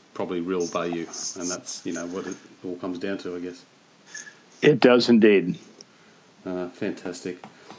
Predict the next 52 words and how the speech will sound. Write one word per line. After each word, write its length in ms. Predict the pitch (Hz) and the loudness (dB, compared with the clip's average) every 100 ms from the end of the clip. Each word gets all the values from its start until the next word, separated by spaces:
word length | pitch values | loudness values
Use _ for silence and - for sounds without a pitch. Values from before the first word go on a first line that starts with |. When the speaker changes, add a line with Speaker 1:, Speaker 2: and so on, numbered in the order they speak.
| - | -6
Speaker 1:
Mate, 200 | - 139 | 2 4
I've 100 | 143 | 4
got, 140 | 131 165 | 4 4
uh, 260 | 143 135 | 4 4
some 160 | - 120 | 0 -2
quick 220 | 143 135 | 0 2
round 180 | 131 117 | 2 2
questions, 540 | 127 113 120 107 - | 0 0 -2 -2 -4
uh, 120 | - 107 | -2 -2
I 100 | 98 | -2
just 200 | 98 - | -6 -4
wanna 140 | 107 | 0
ask 320 | 98 107 - | 2 0 -2
you 200 | 110 107 | -2 -2
that 120 | 101 98 | 0 0
I 140 | 98 | 0
ask 160 | 95 104 | -2 -4
all 120 | 98 | -4
guests 420 | 87 107 107 - | -2 -4 -4 -12
on 180 | - 101 | -6 -4
the 60 | |
show. 260 | 95 110 110 | -4 -4 -4
So 160 | 110 90 | -4 -4
they 80 | |
are 100 | 92 | -4
quick 300 | 92 - 104 | -4 -6 -6
round 180 | 104 95 | -4 -4
questions. 540 | - 110 - 104 101 - - - - _ - | -4 -6 -4 -4 -4 -8 -18 -20 -20 _ -8
Um, 600 | 98 95 92 90 92 92 | -4 -2 -2 -2 -4 -6
I 600 | - 95 92 92 92 92 78 87 | -6 -4 -2 -2 -2 -4 -6 -6
will 340 | 98 92 92 | -4 -4 -8
start 320 | - - 117 | -10 -4 -4
with 80 | 107 | -2
the 80 | 92 | -4
first 420 | - - 113 127 | -4 -2 -2 -2
one, 120 | 202 | -2
which 200 | 196 127 | -2 -2
is, 240 | 110 95 - | -2 -2 -4
do 140 | - | -2
you 140 | 113 110 | 0 2
have 160 | 104 | 0
any 140 | 104 98 | 0 0
routines 480 | 107 107 127 127 | 0 0 0 0
or 40 | 117 | 0
rituals 460 | 104 120 147 147 | -4 -2 -2 -2
that 100 | 117 | -4
you 140 | 104 101 | -4 -2
believe 400 | 101 98 95 - | 0 0 0 -2
contribute 500 | 107 - 95 104 101 | -4 -4 -4 -4 -6
to 140 | - | -8
your 80 | 92 | -8
success? 560 | - - - 180 - | -8 -6 -4 -4 -6